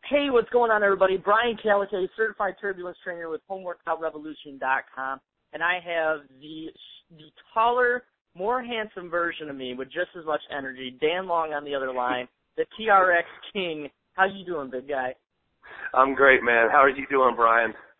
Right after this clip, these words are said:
Speaker 1: I, I'm good. I think we're both getting over the, uh, I'm gonna call it the Fitness Business Summit hangover from the airplane, where we both have no voice and we're feeling really bad. But,
Speaker 2: Yeah,
Speaker 1: um, I,
Speaker 2: yeah.
Speaker 1: <laughs> I, I think we'll get through it. We'll, we'll do our best to, uh, we'll do our best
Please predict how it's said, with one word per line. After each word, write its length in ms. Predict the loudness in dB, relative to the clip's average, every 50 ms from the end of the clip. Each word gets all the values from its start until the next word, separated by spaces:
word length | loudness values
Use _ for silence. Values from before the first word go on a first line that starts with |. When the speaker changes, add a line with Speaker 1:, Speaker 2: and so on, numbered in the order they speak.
| _ _ _ _ -20 -12 -4
Speaker 1:
I, 140 | -2 0 0 0 0
I'm 180 | -2 -2 -2 -2
good. 180 | 0 2 4
I 100 | 4 4 2 0
think 180 | -4 -8 -6 -6
we're 120 | -8 -4
both 260 | 0 2 2 2 2 -2 -6
getting 240 | -6 -6 -6 -4 -2
over 320 | -2 -2 -2 -4 -8 -8 -10 -10
the, 220 | -10 -6 -4 -2
uh, 280 | -2 0 0 0 -2 -2
I'm 100 | -4 -6
gonna 120 | -6 -8
call 220 | -8 -6 -4 -4 -4
it 80 | -4 _ -6
the 140 | -6 -6 -6 _ -10
Fitness 280 | -12 -10 -8 -8 -10 -10 _ -8
Business 320 | -8 -8 -8 -10 -14 -16 _ -8
Summit 220 | -8 -6 -6 -8 -12 -12 -14 -12
hangover 500 | -12 -10 -10 -8 -10 -10 -10 -10 -16 -14 -16
from 100 | -16 -16
the 140 | -14 -10 -8
airplane, 560 | -8 -8 -8 _ -10 -12 -12 -12 -12 -14 -14
where 140 | -12 -12 -12
we 80 | -8
both 220 | -4 -2 -2 -2 -2 -4
have 200 | -6 -6 -4 -4
no 160 | -6 -8 -6
voice 280 | -6 -6 -6 -6 -6 -8 _
and 80 | -14 -14
we're 80 | -14 -14 -12
feeling 240 | -12 -10 -10 -10 -10
really 220 | -10 -10 -10 -10
bad. 340 | -8 -6 -6 -4 -6 -8 -10 _
But, 240 | -6 -4 -4 -4 -6 _ _ _ _ _
Speaker 2:
Yeah, 380 | _ -8 -2 0 2 2 2 2
Speaker 1:
um, 100 | 0 -2
I, 100 | -4 -4
Speaker 2:
yeah. 260 | -2 -2 0 0 0 -2
Speaker 1:
<laughs> 60 | -2 _ _ _ _ _ _ 2
I, 60 | 2 2 2 0 -8 -18 -10 -10 -8 -4 -2
I 80 | -2 0 0
think 180 | 0 -2 2
we'll 120 | 2 4 4
get 180 | 4 2 2
through 160 | 0 2 2
it. 60 | 2 4
We'll, 200 | 4 2 2 2
we'll 140 | 0 0
do 200 | 0 0 2 4
our 160 | 6 6 6 6
best 280 | 4 4 4 4 2 0 -18 -18 -12 -8
to, 160 | -2 2 4
uh, 240 | 6 6 6 4 2
we'll 140 | -2 -6 -2
do 80 | 2
our 140 | 2 2 4
best 180 | 4 2 0